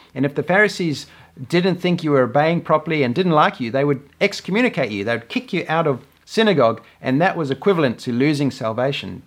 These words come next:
being lost, going to hell. And so people were afraid, and, and they, they didn't want to be kicked out of synagogue, and so they were, followed the Pharisees. They had to obey the teachings of the Pharisees. They were their teachers, their leaders, their guides. And Jesus, in,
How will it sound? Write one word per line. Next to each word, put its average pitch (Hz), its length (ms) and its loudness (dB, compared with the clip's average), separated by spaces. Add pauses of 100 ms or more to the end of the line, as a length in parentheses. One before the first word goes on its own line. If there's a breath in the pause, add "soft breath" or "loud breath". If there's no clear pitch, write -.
(140)
being 117 240 -2
lost, 131 320 0
going 117 180 0
to 113 60 -4
hell. 123 340 -2 (240 loud breath)
And - 100 -12
so 127 220 2
people 170 360 -2
were 135 160 4
afraid, 160 520 -2 (480 soft breath)
and, 113 220 -6
and 113 180 -4
they, 117 140 0
they 120 180 -4
didn't 165 220 0
want 180 140 2
to 175 60 0
be 143 320 0 (340 loud breath)
kicked 156 240 -2
out 143 180 2
of 131 100 0
synagogue, 160 580 0 (220 soft breath)
and 107 140 -12
so 123 160 -4
they 120 160 0
were, 117 220 -2
followed 151 520 0
the 135 80 -4
Pharisees. 139 460 -2
They 117 100 -4
had 127 140 -6
to 113 80 -6
obey 123 320 0
the 131 100 -2
teachings 143 460 -4
of 127 100 -2
the 123 80 -4
Pharisees. 135 680 -4
They 110 100 -6
were 110 160 -6
their 101 140 -8
teachers, 147 640 -8 (400 loud breath)
their 104 120 -8
leaders, 143 500 0
their 110 140 -4
guides. 127 460 -2 (300 loud breath)
And 113 300 -4
Jesus, 143 640 -4
in, 170 360 0